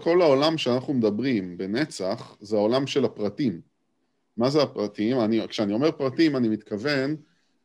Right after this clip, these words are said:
שהייתה לי מחשבה, אוקיי? ואני אומר עכשיו,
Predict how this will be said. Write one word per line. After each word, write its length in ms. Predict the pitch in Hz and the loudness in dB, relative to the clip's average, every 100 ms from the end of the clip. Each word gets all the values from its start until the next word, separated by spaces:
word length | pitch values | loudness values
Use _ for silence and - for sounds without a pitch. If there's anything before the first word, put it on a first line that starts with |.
| _ _ | _ _
שהייתה 720 | - - 110 101 - 104 131 | -10 0 2 2 0 -2 2
לי 100 | 143 | 2
מחשבה, 720 | 143 127 - 104 92 98 117 170 180 - | 2 -2 0 0 2 2 4 2 -4 -12
אוקיי? 400 | 101 104 104 123 | -10 -8 -4 -2
ואני 260 | 135 107 101 | -2 -2 -2
אומר 240 | 104 131 | 0 0
עכשיו, 420 | 127 - 123 120 | 0 -2 0 2